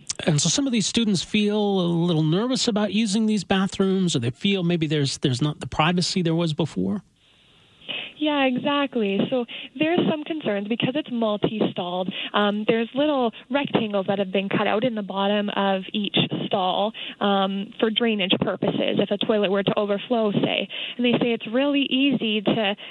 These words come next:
Speaker 2: take a phone down there or pop your head down there and look in on someone in the stall next to you. And of course, that wouldn't be acceptable if it was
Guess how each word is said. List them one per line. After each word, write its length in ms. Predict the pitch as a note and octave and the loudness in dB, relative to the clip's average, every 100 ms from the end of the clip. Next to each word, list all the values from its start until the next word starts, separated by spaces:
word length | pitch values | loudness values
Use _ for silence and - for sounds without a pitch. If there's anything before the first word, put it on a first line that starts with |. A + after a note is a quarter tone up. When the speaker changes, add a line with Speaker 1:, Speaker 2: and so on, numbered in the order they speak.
| - - | -8 -2
Speaker 2:
take 180 | A3+ - | 0 0
a 120 | C#4 | -4
phone 280 | - A#3 A3+ | 0 2 2
down 260 | A3+ A3 A3+ | 2 2 2
there 240 | A#3 G#3+ | 2 2
or 60 | G3+ | -2
pop 280 | - B3+ | -2 -2
your 120 | C4+ A3+ | 0 0
head 180 | A3+ | 0
down 220 | G#3+ G#3 G#3+ | 0 0 0
there 240 | G#3 G#3 | 2 2
and 240 | G3+ G3+ | 0 -2
look 240 | G3+ A3 A#3+ - | -2 -2 -2 -2
in 220 | A3+ A3 | 0 2
on 180 | G3+ G3+ - | 0 0 0
someone 240 | A3 G#3 | 0 0
in 120 | G#3 | 0
the 100 | G#3 - | -2 -2
stall 240 | - A2+ | 0 2
next 360 | A2 A#2 - - | 2 0 0 0
to 120 | - - | 0 -2
you. 280 | - - A3+ - - - | -2 -2 -4 -6 -6 0
And 80 | C4+ | 0
of 100 | B3 | 0
course, 220 | - A3 G#3+ | 0 0 2
that 160 | A3 | 0
wouldn't 240 | A3 G#3 G#3+ | 0 -2 -2
be 80 | |
acceptable 560 | - - - - A3 B3 | -2 0 -2 -2 0 0
if 100 | C#4+ | 0
it 60 | - | -2
was 160 | A3 | -2